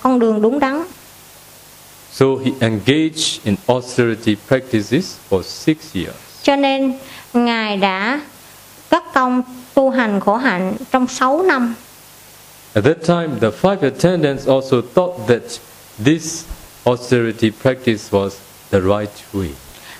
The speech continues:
Speaker 1: Và lúc bấy giờ, năm vị ẩn sĩ cũng nghĩ rằng con đường này chính là con đường đúng đắn.
Speaker 2: They had great expectations that the bodhisattva was going to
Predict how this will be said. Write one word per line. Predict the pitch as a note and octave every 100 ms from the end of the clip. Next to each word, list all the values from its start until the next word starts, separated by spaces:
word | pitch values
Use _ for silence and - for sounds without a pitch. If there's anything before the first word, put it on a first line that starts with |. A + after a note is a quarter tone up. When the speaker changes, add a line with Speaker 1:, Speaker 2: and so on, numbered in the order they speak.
| -
Speaker 1:
Và | B3
lúc | B3 -
bấy | D#4+ E4+
giờ, | D4 A#3+ G#3+ G#3
năm | C4 D4
vị | C4 G3
ẩn | G3 A#3
sĩ | - G3 G3+ - - -
cũng | G#3+ G3+ C#4+
nghĩ | A#3+ C4
rằng | C#4 A3 F#3+ - - - - -
con | C#4 C4+
đường | A#3+ A3
này | G#3+ G3+ F#3+
chính | B3+
là | D#4
con | C4 A#3+ A#3
đường | A3+ G3+
đúng | G3+ A#3
đắn. | C4+ A#3 C#4+ - - - - - - - - -
Speaker 2:
They | G#2+
had | B2 D3+ - -
great | C3 D#3+ F3 - C3+
expectations | C3+ - D#3 - F#3 F#3+ D#3 C#3 - A#2
that | G2+ - - - - - -
the | G2
bodhisattva | F2 A#2 C3+ D3+ - B2 A#2+ A2
was | G2+ G2 F#2+ -
going | A2+ A2+ A2
to | A2